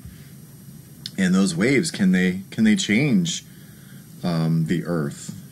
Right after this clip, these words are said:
You know, it looks like the wave is hitting that rock. Um,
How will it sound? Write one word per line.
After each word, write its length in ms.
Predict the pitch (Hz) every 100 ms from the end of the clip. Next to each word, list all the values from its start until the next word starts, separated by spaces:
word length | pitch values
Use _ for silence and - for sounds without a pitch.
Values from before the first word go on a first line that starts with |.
| -
You 80 |
know, 140 | 85 87
it 80 | 87
looks 380 | 85 82 98
like 140 | - 92
the 100 | 87
wave 380 | 85 92 98 82
is 200 | 78 -
hitting 360 | 104 95 87 82
that 180 | 80 -
rock. 540 | 71 104 110 - - - - - - - - - -
Um, 480 | 80 78 78 73